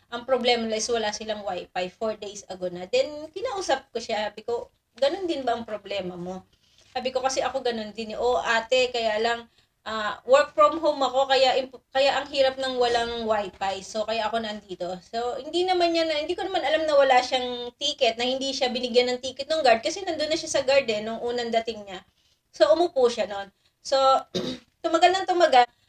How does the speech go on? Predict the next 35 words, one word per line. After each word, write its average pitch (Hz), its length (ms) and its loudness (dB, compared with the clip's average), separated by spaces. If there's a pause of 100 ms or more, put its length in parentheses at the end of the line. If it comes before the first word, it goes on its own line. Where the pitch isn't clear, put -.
(340)
Malapit 339 340 2
na 302 160 2
ako 294 140 2
sa, 294 160 2 (420)
ah, 214 240 2
yung 269 240 -2
pagpasok 277 560 2
ko 262 160 2
sa 254 160 2 (800)
P 277 80 4
L 277 160 10
D 262 180 -2
T. 254 140 -4
So, 247 160 0
ilang, 269 400 4
ilang, 277 480 0 (160)
ilang, 269 320 2 (640)
ah, 196 560 -4 (320)
person 277 400 8
na 262 80 4
lang. 254 240 6 (480)
So, 269 160 4
siguro 254 320 4
isa, 220 320 -2
dalawa, 202 320 -4
mga 285 240 -2
panglima 285 460 2 (100)
ako 226 240 0
na. 202 320 -2 (720)
So, 320 160 6 (160)
siguro 359 320 2
nainip 320 400 2
na 294 160 0
yung 294 160 0
babae. 220 720 2